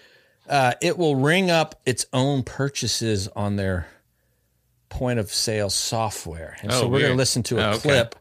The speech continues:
Speaker 1: from the coffee shop owner that explains this, uh, phenomena.
Speaker 2: Okay, here we go.
Speaker 1: So this is a,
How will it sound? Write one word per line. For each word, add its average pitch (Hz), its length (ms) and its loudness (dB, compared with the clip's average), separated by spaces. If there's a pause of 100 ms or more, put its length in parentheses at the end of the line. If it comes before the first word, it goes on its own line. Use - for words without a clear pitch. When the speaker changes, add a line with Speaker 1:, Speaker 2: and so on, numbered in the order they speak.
(600)
Speaker 1:
from 151 460 0
the 131 120 2
coffee 139 520 -2
shop 120 460 -2
owner 117 380 0
that 98 160 -2
explains 110 760 -2
this, 98 440 -4
uh, 87 180 -6
phenomena. 92 800 -12 (140)
Speaker 2:
Okay, 107 400 -14
here 107 120 -12
we 104 100 -10
go. 107 360 -4 (100)
Speaker 1:
So - 180 -4
this 120 220 -2
is 110 160 -2
a, 92 200 0